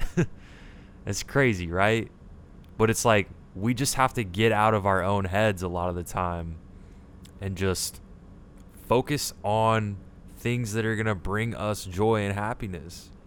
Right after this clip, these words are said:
You know, focus on the growth. Focus on that power that's inside of you.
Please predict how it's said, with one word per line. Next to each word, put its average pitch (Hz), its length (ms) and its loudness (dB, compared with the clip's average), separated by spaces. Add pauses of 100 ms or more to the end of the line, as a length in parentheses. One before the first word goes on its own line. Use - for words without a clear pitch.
(240)
You - 80 -10
know, 98 80 -4
focus - 640 0
on 98 180 0
the 92 80 -4
growth. 87 440 -8 (1080)
Focus - 560 2
on 117 160 0
that 104 200 -2
power 104 340 4
that's 92 220 -6
inside 87 380 -4
of 67 120 -12
you. - 240 -14